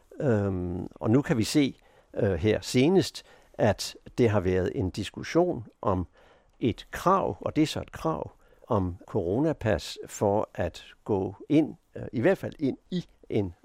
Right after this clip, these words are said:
restaurant, når den gang er åbnet. Om det er rimeligt, at det er andre end politiet og de øvrige myndighedspersoner, men derimod borgerne selv, nemlig tjenerne og restauratørerne, der skal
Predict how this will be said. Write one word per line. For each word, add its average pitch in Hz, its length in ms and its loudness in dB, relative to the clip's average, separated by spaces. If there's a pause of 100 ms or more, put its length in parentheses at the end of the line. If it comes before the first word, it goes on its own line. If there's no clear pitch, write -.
restaurant, 90 500 -4
når 82 60 -6
den 98 300 -6
gang 87 220 -6
er 98 40 -6
åbnet. 104 360 -2 (420)
Om 117 180 0
det 175 340 2
er 120 160 2
rimeligt, 135 640 2
at - 160 -6
det 120 140 4
er 107 140 0
andre 135 400 0 (140)
end 95 220 0 (440)
politiet 151 640 -2
og - 100 -8
de - 60 -8
øvrige 113 380 0
myndighedspersoner, 107 1000 0
men - 180 -6
derimod 120 320 2
borgerne 92 420 0
selv, 208 240 4 (840)
nemlig 110 360 0
tjenerne 117 580 0
og - 120 -12
restauratørerne, 107 680 -2 (420)
der 123 80 4
skal - 220 -4